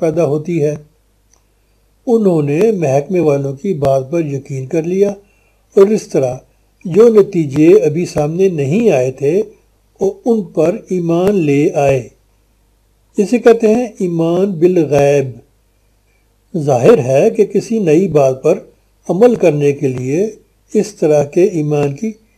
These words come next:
बड़ी ज़रूरत होती है। लिहाजा बच्चों, रब्बानी बनने के लिए जो बातें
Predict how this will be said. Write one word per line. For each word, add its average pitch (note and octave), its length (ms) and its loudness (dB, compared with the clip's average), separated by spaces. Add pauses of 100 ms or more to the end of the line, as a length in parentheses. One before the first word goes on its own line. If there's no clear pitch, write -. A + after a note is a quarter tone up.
(300)
बड़ी D#3 320 4
ज़रूरत D3+ 680 0
होती C3+ 300 -4
है। B2 340 -4 (1160)
लिहाजा D#3+ 480 2
बच्चों, D#3+ 520 -4 (540)
रब्बानी D#3+ 480 0
बनने F#3+ 420 2
के F#3 120 -2
लिए D3 480 0
जो E3 220 2
बातें C#3+ 480 -2